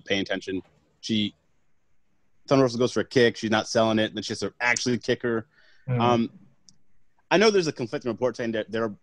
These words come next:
Speaker 1: all fine. I know I seen a picture last week of them all taking a picture together, and it seemed fine. But this
Speaker 2: Yeah.
Speaker 1: match did not seem fine.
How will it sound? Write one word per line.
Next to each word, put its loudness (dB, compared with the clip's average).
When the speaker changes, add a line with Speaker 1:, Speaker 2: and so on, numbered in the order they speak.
Speaker 1:
all 2
fine. -2
I -2
know 4
I 2
seen 0
a 0
picture -2
last -2
week -6
of -4
them -4
all 2
taking -6
a -8
picture -4
together, -4
and -8
it -20
seemed 6
fine. -2
But -2
this 0
Speaker 2:
Yeah. -6
Speaker 1:
match 4
did -6
not 4
seem -6
fine. -2